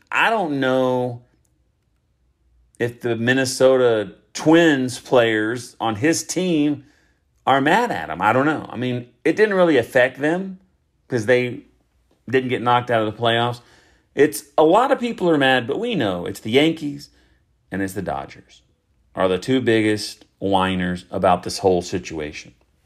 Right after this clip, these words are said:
So before, they also t-, asked Joe Musgrove a question, but he came out and said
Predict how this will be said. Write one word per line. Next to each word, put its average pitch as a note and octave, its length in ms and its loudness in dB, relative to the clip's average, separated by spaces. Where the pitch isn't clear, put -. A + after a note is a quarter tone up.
So D3 260 4
before, E3+ 1040 2
they C#3 640 -2
also E3 520 4
t-, - 160 -16
asked C#3 560 0
Joe C3 280 4
Musgrove B2 580 2
a G#2 40 0
question, G2+ 680 -6
but B2 460 2
he E3+ 260 -2
came E3+ 300 0
out D3+ 180 0
and C#3+ 100 -6
said C3+ 600 -2